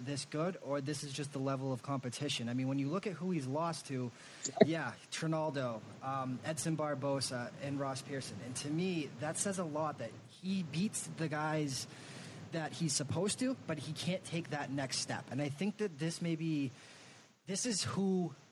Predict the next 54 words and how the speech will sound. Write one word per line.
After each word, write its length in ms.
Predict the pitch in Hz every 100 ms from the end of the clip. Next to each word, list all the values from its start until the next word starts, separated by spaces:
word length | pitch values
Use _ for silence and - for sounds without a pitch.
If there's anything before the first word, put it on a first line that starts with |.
| -
Paul 180 | 165 147
Felder 400 | - 143 135 123 123
is, 380 | 120 95 - - -
right? 260 | 139 151 139
And 120 | 139
I 100 | 143
don't 220 | 151 175
think 200 | 190 190
that 120 | 185 156
he'll, 180 | 160 160 -
I 120 | 160
don't 160 | 202 208
know 80 |
if 80 | 214
he 120 | 180
has 280 | 147 160 185
it 160 | 170 -
in 100 | 147
him 320 | 165 190 196 -
to 120 | 147
kinda 220 | - 147
take 320 | 139 - 160
that 200 | - 147
next 220 | 139 139 -
step 300 | - 151 -
to 100 | 131
be, 360 | 123 156 143 113 - - - -
um, 460 | 143 139 127 117 98 - - -
you 80 | 143
know, 240 | 135 127 135 - 135
within 320 | 151 147 156
the 120 | 143
upper 200 | 135 135
echelon 360 | 135 139 139 135
of 60 |
the 40 | 120
division. 480 | 120 113 170 143 101
I 80 | 117
think 260 | 151 143
that 300 | 143 135 127 82 110
he's 180 | 139
a 80 | 127
fringe, 800 | - - - 156 160 160 160 - - - - - -
you 60 | 135
know, 100 | 135
top 280 | - 147 -
fifteen 340 | 151 - 143
guy, 180 | 139 156
and 80 | 143
that's 120 | 127
just 120 | -
kind 160 | 147 151
of 140 | 127
all, 360 | - 143 143